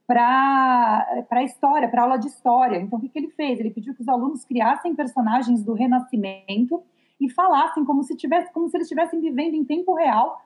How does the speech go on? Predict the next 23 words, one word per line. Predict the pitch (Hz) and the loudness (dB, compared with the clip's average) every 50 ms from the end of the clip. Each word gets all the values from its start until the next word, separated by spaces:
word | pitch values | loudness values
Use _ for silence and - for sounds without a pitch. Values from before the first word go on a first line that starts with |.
| _ | _
contassem | - 330 349 349 349 330 339 330 - 359 349 | -4 -2 -2 0 0 0 0 0 -2 -4 -4
a | 349 | -4
sua | 339 - 359 370 | -2 -2 -2 -2
história, | 359 - - 294 277 277 269 214 208 208 | -2 -2 0 2 4 4 2 0 0 0
mas | 208 233 240 240 | 0 0 -2 -4
com | _ - 285 294 302 294 262 - _ _ _ _ _ _ | _ -4 -2 0 0 0 -2 -4 _ _ _ _ _ _
formas | - 294 330 339 330 302 262 214 | -4 -2 -2 -2 -2 -2 -2 -4
de | 262 | -6
falar | - - 247 220 220 247 277 294 285 | -6 -4 -2 0 2 2 2 2 0
do | 226 190 233 233 | 0 -2 -4 -4
tempo | 220 - 269 277 254 294 | -2 0 0 0 0 -2
de | 254 247 330 359 | -2 0 2 2
hoje, | 330 302 285 254 220 180 214 | 4 4 2 2 0 -2 -4
não | 196 208 226 247 262 | -2 0 0 0 0
do | 254 | 0
Renascimento. | 220 226 208 208 196 - - 202 190 190 175 160 170 _ _ _ _ _ _ _ - | -2 -2 -2 -4 -4 -6 -8 -10 -8 -10 -10 -12 -16 _ _ _ _ _ _ _ -6
E | 285 | -4
foi | 247 - 370 370 | -2 0 0 0
muito | 339 311 320 370 359 | 0 0 -2 -4 -4
interessante | 415 392 381 359 320 311 - 302 302 269 | -4 -2 0 0 0 0 -2 -4 -6 -6
porque | - - 277 247 | -8 -10 -8 -6
os | 285 262 254 | -4 -2 0
alunos | 277 277 262 311 349 330 | 0 0 0 0 -2 -4